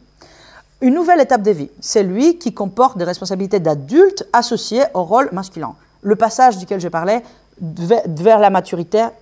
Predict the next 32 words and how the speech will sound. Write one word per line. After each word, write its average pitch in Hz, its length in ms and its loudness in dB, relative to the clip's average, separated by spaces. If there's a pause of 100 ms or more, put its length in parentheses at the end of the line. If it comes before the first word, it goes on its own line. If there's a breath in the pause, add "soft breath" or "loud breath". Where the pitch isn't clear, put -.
sexuée. 175 560 -6 (1200 soft breath)
Même 240 420 0
si - 240 -8
pour 190 140 -14
ces 190 100 -8
personnes, 185 440 -10 (560)
le 185 120 -4
service 226 320 -6
militaire 190 400 -8 (260)
n'a 151 100 -8
plus 277 180 -8
de - 40 -18
sens, - 460 -12 (500)
pour - 140 -6
la 233 60 0
société 190 340 -10
grecque 180 300 -12
et - 20 -16
pour - 140 -20
ses 185 100 -14
parents 160 260 -10
et 156 40 -14
ses 151 120 -16
proches, - 300 -10 (560)
il 202 60 -8
y 196 40 -8
en 185 40 -6
a 180 60 -6
quand 165 120 -8
même 185 260 -6 (380 soft breath)
une 180 100 -8
valeur. 185 400 -2